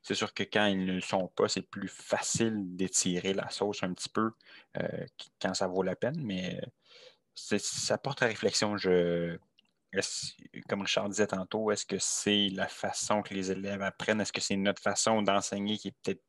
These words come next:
pas adaptée ? Est-ce qu'on doit revoir notre façon d'enseignement ? Euh, je, je, c'est, c'est des grosses questions, mais je sais que nous, euh, en bon français, on bosse, euh, l'échéancier pour pratiquement tous les, tous les cycles.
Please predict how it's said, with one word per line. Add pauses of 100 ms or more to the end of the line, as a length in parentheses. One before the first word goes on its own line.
pas
adaptée ? (340)
Est-ce
qu'on
doit
revoir
notre
façon
d'enseignement ? (760)
Euh, (140)
je,
je,
c'est,
c'est
des
grosses
questions, (180)
mais
je
sais
que
nous,
euh, (1000)
en
bon
français,
on
bosse, (120)
euh, (280)
l'échéancier
pour (140)
pratiquement
tous
les, (260)
tous
les
cycles.